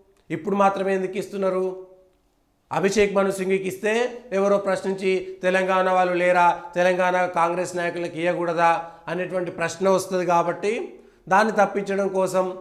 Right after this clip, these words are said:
కాంగ్రెస్ కార్యకర్తలను సంతృప్తిపరచడం కోసం అభిషేక్ మను సింఘ్వికి ఇచ్చారు. ఇచ్చుకోవడంలో తప్పులేదు,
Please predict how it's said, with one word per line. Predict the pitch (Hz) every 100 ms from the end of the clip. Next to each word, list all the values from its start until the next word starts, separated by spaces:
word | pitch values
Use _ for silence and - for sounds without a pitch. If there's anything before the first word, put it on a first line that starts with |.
| - - -
కాంగ్రెస్ | 170 196 202 170
కార్యకర్తలను | 185 185 190 185 185 180 180
సంతృప్తిపరచడం | 175 180 170 190 175 156 175
కోసం | 165 175 180 175 165 - - _ _ _ -
అభిషేక్ | 185 180 196 185
మను | 185
సింఘ్వికి | 175 165 180 190 190
ఇచ్చారు. | 156 127 107 - - _ _ _ _ _ _ _ _ _ _ _ _ _
ఇచ్చుకోవడంలో | - - 220 240 247 240 233
తప్పులేదు, | 226 349 - 196 180